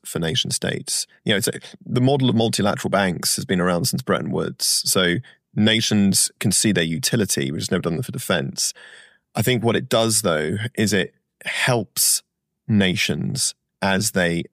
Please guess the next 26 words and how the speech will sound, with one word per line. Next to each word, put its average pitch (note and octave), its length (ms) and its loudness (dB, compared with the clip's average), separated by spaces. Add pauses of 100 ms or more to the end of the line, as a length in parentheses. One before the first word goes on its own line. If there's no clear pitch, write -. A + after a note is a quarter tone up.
have - 340 -4
to G2 100 -2
prepare - 460 -2
publics - 920 -4 (480)
for F2+ 560 0 (160)
a G#2 100 2
new G2+ 600 2 (100)
era. - 360 -4 (380)
You G#2 100 -2
know, F2+ 80 2
we A2 140 4
are G#2+ 60 2
coming C3 420 0
to A#2+ 140 0
the A2 140 4
end F#2 380 0
of - 140 -4
an F2+ 80 0
era. E2 240 0
We're F2 80 -4
coming A#2 260 0
to A#2 80 -2
the G2+ 140 2
end F#2+ 120 2
of F2 100 0
neoliberalism. G#2+ 720 0